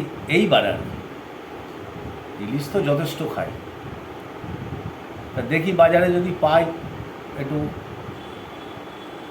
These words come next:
মুশকিল হয়ে যাচ্ছে কি, বড় মাছ তো নিতে পারি না, কারণ আর ইলিশ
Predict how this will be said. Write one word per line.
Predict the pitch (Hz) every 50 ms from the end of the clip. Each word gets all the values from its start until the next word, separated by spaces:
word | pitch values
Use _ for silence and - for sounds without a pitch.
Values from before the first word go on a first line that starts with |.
| - - -
মুশকিল | - 120 135 - - - 190 175
হয়ে | 180 190
যাচ্ছে | 190 196 196 190 - 196 190
কি, | - 180 139 110 -
বড় | - 131 147 160 175 175
মাছ | 175 175 175 165 - -
তো | 185
নিতে | 165 165 160 165 175
পারি | 175 175 170 175 175
না, | 170 165 156
কারণ | - 156 160 165 170 165 170 165 - - - - - - - - - - - - - - - -
আর | 127 131 135 131 143 147 151
ইলিশ | 147 143 170 175